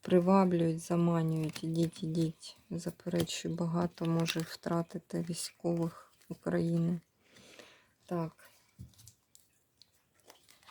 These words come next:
Солидар. Треба тільки здалеку обстріли вести. С-, тоді так. Громити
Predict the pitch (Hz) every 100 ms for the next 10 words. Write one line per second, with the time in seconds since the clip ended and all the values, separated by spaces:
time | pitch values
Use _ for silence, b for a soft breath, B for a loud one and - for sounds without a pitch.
0 | - - - 180 170 170 165 160 165 -
1 | _ _ _ B B B B B - 185
2 | 185 175 165 - 180 175 175 160 160 170
3 | 175 175 165 - 156 - 170 - - 165
4 | 160 160 165 175 - - 170 170 - _
5 | _ _ _ _ _ _ _ - - _
6 | _ _ _ _ _ - - - _ _
7 | _ - - _ _ _ _ _ _ -
8 | - - 180 170 165 - 165 180 180 -
9 | 160 160 - _ _ _ _ _ - 147
10 | 165 170 175 170 165